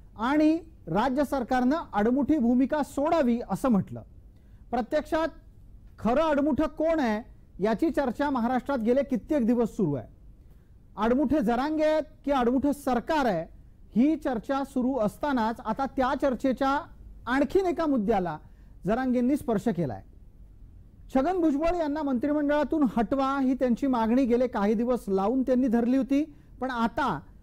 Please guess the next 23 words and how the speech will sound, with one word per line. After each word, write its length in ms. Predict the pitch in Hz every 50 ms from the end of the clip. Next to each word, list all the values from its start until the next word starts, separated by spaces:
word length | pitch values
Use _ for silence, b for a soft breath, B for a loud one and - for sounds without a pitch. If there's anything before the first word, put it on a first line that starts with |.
| b b b b b b - - - -
मुंबईकडे 760 | 185 233 247 277 294 320 349 359 285 - 302 277 277 285 294
कूच 420 | 285 - - 294 330 349 349 -
करण्यापूर्वी 840 | - 302 262 247 254 269 294 285 - 269 254 254 262 269 320 370 339
सुद्धा 460 | - - 311 240 208 190 240 254 285
ते 240 | 277 - 285 277 269
या 240 | 247 247 254 277 285
मुद्द्यावर 800 | 262 226 208 202 185 160 165 185 233 247 247 240 220 233 262 285 277 -
आणि 300 | 214 214 233 254 240 202
या 180 | 226 233 247
भूमिकेवर 800 | 233 185 185 196 202 220 269 - 269 262 247 233 226 247 277 269
कायम 500 | 262 - 247 196 190 202 226 262 254 240
राहताना 400 | 208 180 180 - 190 185 196 208
दिसतायत. 420 | 165 147 131 - - 139 117 92 - - - - - - b b b b b b b b b -
प्राप्त 340 | 254 269 311 359 - - 370
स्थितीमध्ये 640 | 370 359 - 330 247 320 294 277 240 190 214 247 269
राज्य 340 | - 220 240 247 233 320 311
सरकार 440 | - 311 277 240 - 285 285 - 196 185
आडमुठ 380 | 190 196 220 247 302 320 247 269
आहे 240 | 254 214 185 170 180 b b b b b b 214
असं 220 | 233 - 381 359
सांगणाऱ्या 520 | - - 285 262 262 277 302 294 294 320
जरांगेंनी 680 | 302 214 247 240 262 285 302 269 254 233 214 208 247 285
प्रत्यक्षात 720 | 262 - 233 220 - - 320 302 - - - 262 262 285